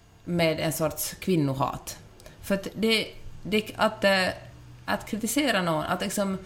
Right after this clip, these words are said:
fördöma någon för att hen eller hon i det här fallet har, har gjort, eh, plastikkirurgi, det är ju kvinnohat. Att säga att du är liksom, att du är, du är mindre viktig, mindre värd eftersom du har ändrat på ditt utseende.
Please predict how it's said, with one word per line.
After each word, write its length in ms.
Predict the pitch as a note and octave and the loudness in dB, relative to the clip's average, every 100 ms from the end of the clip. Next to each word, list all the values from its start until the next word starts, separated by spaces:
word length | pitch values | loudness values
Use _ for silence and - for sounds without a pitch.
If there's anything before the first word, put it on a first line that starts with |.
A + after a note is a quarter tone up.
| - - - | -14 -20 -8
fördöma 420 | - A#3 C#4 G3 | 0 2 4 2
någon 280 | E3+ D3+ D3 | 2 2 0
för 200 | - C#3+ | 0 2
att 240 | C#3 C#3 | 2 -2
hen 320 | D#3 D3 C#3 | -2 0 0
eller 220 | C#3 C#3 C#3+ - | 0 0 -2 -2
hon 200 | C#3+ C3+ | 0 0
i 60 | |
det 80 | C#3 | -2
här 80 | C#3 | -2
fallet 320 | - C#3 C#3+ | 0 0 0
har, 220 | C#3 C#3 C#3 | 2 2 2
har 160 | E3 | 2
gjort, 400 | D3+ C#3+ C#3 - | 2 2 0 0
eh, 160 | C#3+ C#3 - - | 0 0 -2 -4
plastikkirurgi, 800 | D3+ E3+ D#3 - C3 C3 C#3+ D3+ | -2 0 0 0 -2 0 -2 0
det 60 | F#3 | 2
är 60 | E3+ | 4
ju 220 | D3 C3+ D3 | 2 0 -6
kvinnohat. 560 | - C#3 A2 B2+ C3 C3+ | 2 2 2 -2 -2 -4
Att 120 | - | -4
säga 240 | D3+ D3 C3 | 0 2 2
att 100 | C#3 | 0
du 80 | |
är 40 | C#3+ | -2
liksom, 400 | C3+ - C#3 C#3 - - - - - - - | -2 0 -2 -2 -8 -20 -20 -20 -20 -20 -12
att 180 | - D#3 | -4 0
du 120 | D#3+ | 4
är, 240 | D3+ C#3+ - - - - - D#3+ | 4 4 0 -8 -20 -20 -12 0
du 80 | D#3+ | 2
är 40 | |
mindre 480 | E3 D#3+ C#3+ C#3 - - - | 4 2 2 0 -2 -6 -10
viktig, 640 | - D3+ D3 - - C#3+ | -8 0 0 0 -2 0
mindre 320 | D3+ E3 D3 C3+ | 2 2 2 2
värd 360 | C3+ C3 C3 - | 2 2 0 -2
eftersom 540 | D3 C3+ C3+ C#3 C3 | -2 0 0 0 0
du 60 | C#3 | 2
har 120 | C#3 | 2
ändrat 240 | B2+ C3 | 2 0
på 60 | C3+ | -2
ditt 120 | C3+ | -2
utseende. 640 | C3+ - C3+ - C#3+ - | -4 -2 -2 -2 -2 -4